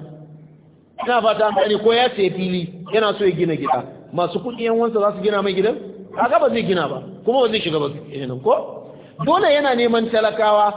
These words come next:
daga, kama daga masu haƙa ramin. Ko? Kama daga masu sa tubali, kama daga masu sa kankare,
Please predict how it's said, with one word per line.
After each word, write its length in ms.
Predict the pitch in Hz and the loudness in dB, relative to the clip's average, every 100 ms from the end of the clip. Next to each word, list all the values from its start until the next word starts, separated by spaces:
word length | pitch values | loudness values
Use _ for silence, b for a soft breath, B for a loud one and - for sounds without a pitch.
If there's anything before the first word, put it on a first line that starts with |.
| - - - | -6 -6 -2
daga, 160 | 160 180 | 0 -2
kama 480 | 208 196 196 233 254 | 0 2 2 2 2
daga 220 | 226 202 | 2 2
masu 200 | 180 170 | 0 -2
haƙa 280 | 190 214 202 | -2 0 2
ramin. 300 | 180 170 160 - - - - - - - | 2 2 0 -6 -14 -20 -20 -10 0 2
Ko? 100 | 453 - - - - - - | 2 -2 -10 -16 -20 -20 -6
Kama 500 | 202 202 196 214 240 | 2 4 4 2 2
daga 240 | 226 190 190 | 2 0 0
masu 300 | 185 170 185 | 0 -2 -2
sa 140 | 226 196 | 0 0
tubali, 480 | 196 196 175 131 123 - - B B B | -2 0 0 0 -4 -10 -16 B B B
kama 400 | 202 190 190 233 | 0 2 2 2
daga 220 | 240 208 196 | 2 2 0
masu 260 | 185 175 | -2 -4
sa 160 | 185 214 | -2 0
kankare, 840 | 185 180 170 170 165 160 - - | 0 -2 0 0 2 -2 -6 -14